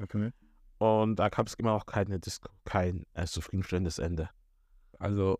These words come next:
Speaker 1: höchstwahrscheinlich geht's in die nächste Runde.
Speaker 2: Ja, die streiten schon seit hundert Tagen fast.
Speaker 1: Ja.
Speaker 2: Also die Autoren und die Schauspieler steigen seit drei Wochen oder so.
Speaker 1: Und da will ich schon mal Props geben an die Schauspielerin von Tante May im ersten Spider-Man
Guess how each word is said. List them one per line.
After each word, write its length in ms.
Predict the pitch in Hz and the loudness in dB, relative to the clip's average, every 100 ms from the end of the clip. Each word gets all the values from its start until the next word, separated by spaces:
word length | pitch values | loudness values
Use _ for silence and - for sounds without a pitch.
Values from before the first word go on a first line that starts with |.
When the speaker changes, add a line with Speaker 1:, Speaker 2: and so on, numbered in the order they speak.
| - | 0
Speaker 1:
höchstwahrscheinlich 640 | 98 104 104 98 95 - | -2 0 0 2 2 0
geht's 300 | - 95 - - | -2 -2 -2 -8
in 160 | - 92 | -2 2
die 120 | 87 | 2
nächste 300 | 87 90 - | 2 -2 -2
Runde. 260 | 87 85 90 - | 0 0 -2 -10
Speaker 2:
Ja, 160 | - 95 | 0 0
die 80 | 92 | 0
streiten 300 | - 95 101 | -2 2 2
schon 160 | 101 92 | 0 -2
seit 200 | 82 - | -2 0
hundert 260 | 92 78 | 0 0
Tagen 260 | - 104 98 | -2 -2 -2
fast. 320 | - 85 - - _ _ _ _ _ - | -2 -2 -4 -16 _ _ _ _ _ -4
Speaker 1:
Ja. 180 | 107 104 _ _ _ _ _ _ _ | -4 -4 _ _ _ _ _ _ _
Speaker 2:
Also 240 | - 92 87 | 0 2 4
die 100 | 82 | 2
Autoren 340 | 92 117 98 | 4 2 4
und 160 | 90 85 | 2 0
die 120 | 85 | -2
Schauspieler 500 | - - 104 104 92 | -2 2 2 4 0
steigen 300 | - 90 92 | 2 -2 -2
seit 220 | - 80 | -4 -4
drei 240 | - 82 85 | 0 0 0
Wochen 260 | 82 90 | -2 -2
oder 200 | 78 78 | -2 -2
so. 160 | 73 76 - - - - | -2 -4 -6 -16 -16 -4
Speaker 1:
Und 160 | 120 113 | 0 2
da 100 | 110 | 2
will 80 | |
ich 60 | 117 | 0
schon 140 | - | 0
mal 100 | 113 | 0
Props 300 | 107 123 - | 2 0 0
geben 200 | - 123 | -2 2
an 220 | 117 104 101 | 2 2 0
die 120 | 101 | -2
Schauspielerin 520 | - 117 - 113 110 | 0 0 2 2 2
von 320 | - 101 98 - - _ - - | 0 -2 -2 -4 -14 _ -18 0
Tante 240 | 120 113 | 2 2
May 300 | 110 110 127 - | 2 2 0 -2
im 140 | 101 | 0
ersten 380 | 95 104 - 107 | 2 0 -2 -6
Spider-Man 600 | - 107 110 113 117 | -2 2 4 2 0